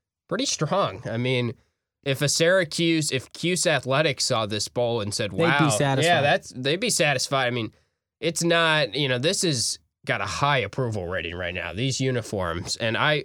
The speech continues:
Speaker 1: I obviously really like 'em. I said seven to eight. I think they're great 'cause they're kind of old school a little bit. I don't know. I forget the exact wording they used. "Built on tradition, engineered for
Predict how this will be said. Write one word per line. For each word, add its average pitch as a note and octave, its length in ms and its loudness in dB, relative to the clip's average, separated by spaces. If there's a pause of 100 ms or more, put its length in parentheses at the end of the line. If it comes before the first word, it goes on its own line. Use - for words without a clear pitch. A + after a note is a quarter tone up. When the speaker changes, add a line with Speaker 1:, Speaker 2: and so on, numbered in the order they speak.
Speaker 1:
I D3 200 2
obviously G2+ 500 -2
really G2 260 -2
like F2 320 -4
'em. F#2+ 160 -4
I A2+ 80 0
said B2 260 0
seven B2+ 340 0
to A2+ 60 -2
eight. A#2+ 280 2
I A#2+ 100 2
think D3+ 240 -2
they're A#2+ 140 0
great B2 360 0
'cause B2 360 -2 (520)
they're D#3+ 100 2
kind G3+ 260 2
of G3+ 100 0
old F3 260 2
school F#3+ 320 2
a C#3 60 2
little E3+ 220 2
bit. F3 200 2
I D#3 60 4
don't D#3+ 140 2
know. D#3 120 4
I C3 120 0
forget D3+ 340 -2
the C#3+ 100 0
exact A#2+ 460 0
wording B2+ 380 2
they C3 80 4
used. C3 480 0
"Built C#3 260 0
on C3 240 2
tradition, B2 720 -2 (140)
engineered B2 720 0
for A2 480 -4